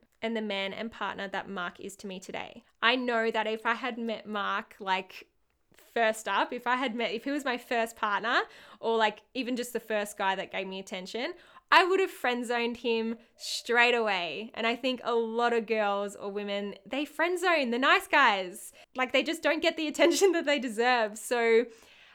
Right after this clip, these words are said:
I know that through experiencing that heartbreak, I am absolutely just one hundred percent able to fully appreciate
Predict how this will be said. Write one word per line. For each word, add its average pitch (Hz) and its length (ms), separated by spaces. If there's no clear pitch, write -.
I 247 120
know 240 400
that 226 400
through 254 540
experiencing 226 760
that 214 180
heartbreak, 214 800
I 214 140
am 220 240
absolutely 208 840
just 202 200
one 208 120
hundred 214 360
percent 196 640
able 226 260
to 240 140
fully 220 400
appreciate 185 840